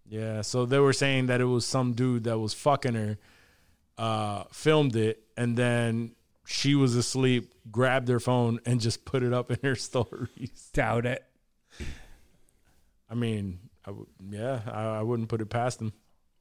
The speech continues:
Speaker 1: Uh, but anyway, this is another wild ass story, right? So, um,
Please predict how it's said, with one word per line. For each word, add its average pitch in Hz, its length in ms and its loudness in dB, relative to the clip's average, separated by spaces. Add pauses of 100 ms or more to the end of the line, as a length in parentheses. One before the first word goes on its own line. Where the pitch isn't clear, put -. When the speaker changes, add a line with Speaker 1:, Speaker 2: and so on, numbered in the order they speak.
(1700)
Speaker 1:
Uh, 127 680 6
but 127 320 2
anyway, 151 580 6
this 147 260 2
is 151 140 4
another 135 960 6
wild 120 580 4
ass 113 320 -2
story, 101 420 -2
right? 107 380 -4
So, 117 480 4 (760)
um, 139 720 6